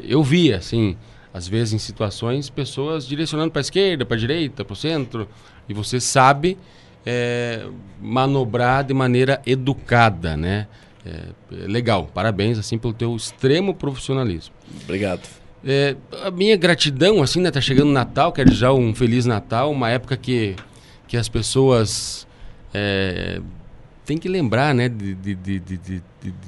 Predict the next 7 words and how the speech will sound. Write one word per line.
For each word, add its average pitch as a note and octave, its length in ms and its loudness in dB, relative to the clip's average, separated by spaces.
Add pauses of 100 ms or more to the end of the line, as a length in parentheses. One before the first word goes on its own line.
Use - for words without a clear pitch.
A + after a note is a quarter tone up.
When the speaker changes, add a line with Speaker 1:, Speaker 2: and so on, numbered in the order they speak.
(600)
Speaker 1:
de A2 100 -4
se - 160 -6
desculpar, A2+ 920 0
de, E2+ 240 -4
de E2 100 -8
pedir G2+ 280 -4
perdão, G#2+ 920 4